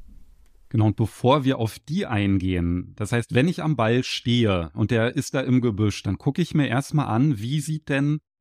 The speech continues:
die Beschaffenheit im Umkreis von zwei Schlägerlängen aus?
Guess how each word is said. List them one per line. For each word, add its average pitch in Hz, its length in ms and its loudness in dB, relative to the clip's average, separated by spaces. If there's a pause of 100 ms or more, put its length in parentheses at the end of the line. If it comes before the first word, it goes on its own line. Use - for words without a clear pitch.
(460)
die 120 80 2
Beschaffenheit 147 1160 0 (400)
im 123 140 2
Umkreis 143 760 2
von 135 160 0
zwei 135 220 0
Schlägerlängen 101 680 0
aus? 82 500 -8